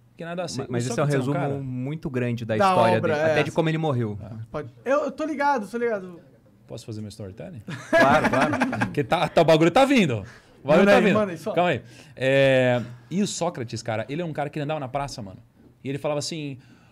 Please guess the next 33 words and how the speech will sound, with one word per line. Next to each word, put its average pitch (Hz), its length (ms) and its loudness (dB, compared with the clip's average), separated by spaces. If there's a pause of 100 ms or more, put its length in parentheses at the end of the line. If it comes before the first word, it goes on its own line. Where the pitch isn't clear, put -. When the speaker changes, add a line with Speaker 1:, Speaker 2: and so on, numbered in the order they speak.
(180)
Speaker 1:
"Porra, 143 460 0
você - 200 -4
ama 277 160 0
a - 20 -2
sua 202 120 -6
esposa?" 139 680 -4 (240)
Aí 160 220 -6
o, 175 240 -4
aí 151 140 -12
o - 20 -14
cara 190 160 -4
fala 202 80 -4
assim, 190 200 -10
"Amo." 196 420 0 (680)
Aí 190 60 -8
eu - 20 -6
falo, 294 160 -2
"É 339 40 -4
mesmo? 302 420 0
Que 269 100 -10
massa. 285 360 -4
Então 151 160 -8
você 175 120 -10
deve 226 160 -8
saber 254 180 -8
o 247 60 -10
que - 100 -12
é - 20 -8
amor, 262 300 -8
né?" 180 160 -14 (720)
Aí 170 140 -6
fala, 160 400 -6
"Sei. 180 540 -2